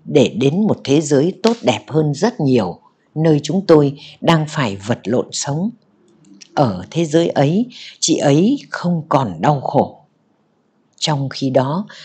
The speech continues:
đối với tôi và mấy đứa trẻ, nỗi thống khổ dai dẳng vẫn tiếp tục. Bây giờ, tôi phải chịu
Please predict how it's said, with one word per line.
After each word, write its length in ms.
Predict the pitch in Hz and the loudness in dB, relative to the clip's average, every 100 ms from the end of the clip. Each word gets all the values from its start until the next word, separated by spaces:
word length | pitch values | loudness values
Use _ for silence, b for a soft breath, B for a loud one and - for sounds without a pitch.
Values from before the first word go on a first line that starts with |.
| B | B
đối 260 | 180 165 208 | 4 6 6
với 180 | 220 220 | 4 4
tôi 220 | 175 165 | 8 8
và 140 | 135 120 | 6 2
mấy 240 | 104 156 | 2 2
đứa 180 | 175 190 214 | 4 2 2
trẻ, 340 | 160 123 - _ B B B | 0 -2 -4 _ B B B
nỗi 260 | 170 170 233 | 4 4 2
thống 260 | - 170 240 | 2 4 4
khổ 280 | - 135 104 | 4 2 2
dai 280 | - 175 151 | 0 0 2
dẳng 260 | 139 117 - _ - | 0 -2 -4 _ -6
vẫn 300 | 113 135 202 - | -2 -2 -2 -2
tiếp 120 | 240 - | -2 0
tục. 220 | - 202 _ _ _ _ _ _ _ _ _ _ _ - | -4 -4 _ _ _ _ _ _ _ _ _ _ _ -2
Bây 200 | 170 165 | 2 4
giờ, 340 | - 123 95 - b b b - | 4 0 0 -8 b b b 4
tôi 220 | 170 160 | 6 4
phải 120 | 143 - | 2 0
chịu 160 | 131 | -2